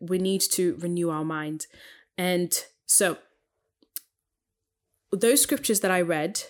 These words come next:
from Colossians and Romans, right? Um,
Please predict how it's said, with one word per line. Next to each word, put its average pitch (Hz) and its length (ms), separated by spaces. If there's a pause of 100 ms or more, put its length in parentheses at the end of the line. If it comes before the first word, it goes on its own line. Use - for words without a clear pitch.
(340)
from 180 280
Colossians 185 640
and 170 240
Romans, 165 640
right? 160 280 (760)
Um, 180 240